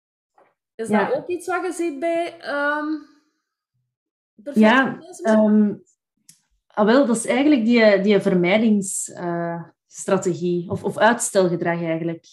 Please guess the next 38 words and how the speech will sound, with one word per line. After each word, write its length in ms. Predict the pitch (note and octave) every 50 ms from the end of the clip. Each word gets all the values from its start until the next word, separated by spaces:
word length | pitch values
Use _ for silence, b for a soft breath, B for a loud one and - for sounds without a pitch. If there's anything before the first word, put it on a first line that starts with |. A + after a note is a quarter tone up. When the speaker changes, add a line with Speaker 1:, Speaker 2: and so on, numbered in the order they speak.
| _ _ -
Speaker 2:
eh, 240 | F3 F3 F3 E3+
wat 160 | F3 F#3+ F#3+ F#3+
ik 140 | F#3 -
in 60 | G3 F#3+
het 80 | F3+
begin 280 | F3 D#3+ G#3+ A#3+ A#3+ A3+
zei. 380 | A3 - F3+ G3 A#3 C#4+ E4 E4 b b b b b b b
Ehm, 460 | - F#3 F#3 F#3 F#3 F#3 F#3 F#3 F#3+ - -
dat 160 | - G3 G3
dat 100 | B3+ G#3+
zo 120 | - - C4
een 180 | B3 A3+ A3+
is 180 | A3+ C4 C4 -
dat 300 | A#3+ A3+ G#3 - - -
soms 360 | - - A#3 B3 B3 A#3+ -
wel 400 | F#3+ E3+ F3+ F#3+ A#3+ D4+ D#4+ D4
en 120 | A3+ A3 G#3+
soms 340 | - - B3 A#3+ A#3+ -
niet 240 | - G#3 B3 B3+ -
voorkomt 580 | - C#4 C#4+ C#4+ C#4+ - D4 C#4+ D4+ D4 - -
bij 120 | A#3+ A#3
perfectionisme. 960 | A#3+ A#3 - - A3 G#3+ - - G3 F#3+ A3 B3+ C#4 D4 D#4 E4+ F4 E4+ b b b b b b b
Zo 320 | - G3+ G#3 G3+ G3+ G3 F#3 -
er 300 | G3 G3+ F#3+ F#3 - _ _ _ _
niet 260 | - - G#3+ A3+ A#3+
aan 180 | A#3+ A3+ A3+ G#3
beginnen 640 | F#3 F#3 - - A3+ C4 D#4+ F4 F#4 F#4 F4 - _ _ _ _ _ _ _ _ _
uit 200 | - G3+ G3+ G3+
schrik 500 | - - - - A3+ C#4 C#4 - - -
om, 280 | A3 A3 G#3+ G#3+ G#3+ G#3+
om, 340 | - G3 F#3+ G3 F#3+ F#3+ F#3
eh, 440 | F3+ F3+ F3+ F3 F3 F3 F3 F3 -
om 120 | F#3 F#3
te 100 | E3+ F3+
falen. 580 | - - - F3+ F#3 F#3 F3 E3 E3 E3+ E3+ -
Dus 320 | - F#3 F3 - - - -
een 180 | F3+ E3+ -
taak 360 | - F#3+ F#3 A3+ C4+ C#4 -